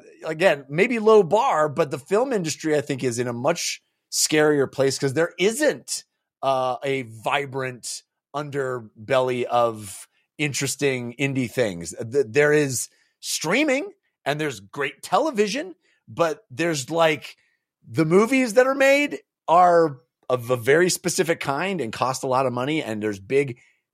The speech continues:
big hits and hu-, lots of big failures, and then there's nothing. And then there's, like, some real low budge stuff that goes to <laughs> film festivals and people are scraping by. But there's no, like, healthy middle. And I do think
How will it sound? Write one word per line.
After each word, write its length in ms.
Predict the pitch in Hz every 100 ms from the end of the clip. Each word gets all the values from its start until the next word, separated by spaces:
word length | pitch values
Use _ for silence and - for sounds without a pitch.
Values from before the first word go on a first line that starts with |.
| _ 107
big 200 | 139 143
hits 300 | 135 175 143
and 100 | 113
hu-, 460 | - - 170 180 139
lots 380 | 131 147 156 156
of 100 | 131
big 200 | 156 131
failures, 680 | 160 170 185 208 240 202 _ _ -
and 120 | 143
then 140 | 160 160
there's 180 | 151 131
nothing. 720 | 139 170 170 - 117 82 87 _ _ _ _ -
And 140 | 151 165
then 120 | 160
there's, 180 | 147 139
like, 340 | 139 135 - _ _ _ _
some 460 | - 139 143 131 -
real 420 | 110 110 151 180
low 180 | 165 160
budge 300 | 143 143 135
stuff 440 | - - 123 120 -
that 100 | 104
goes 180 | 117 117
to 200 | - 143 117 _
<laughs> 160 | _
film 220 | 147 143
festivals 480 | 127 123 - 117 113
and 80 | 107
people 200 | 123 110
are 20 |
scraping 360 | 101 - 92 98
by. 200 | 104 71 - -
But 100 | 143
there's 220 | 143 160 139
no, 180 | 202
like, 280 | 202 160 139
healthy 480 | - 143 160 - 143
middle. 480 | 123 135 139 69 62 _ _ -
And 100 | 139
I 80 | 147
do 240 | 120 247
think 460 | 262 156 143 127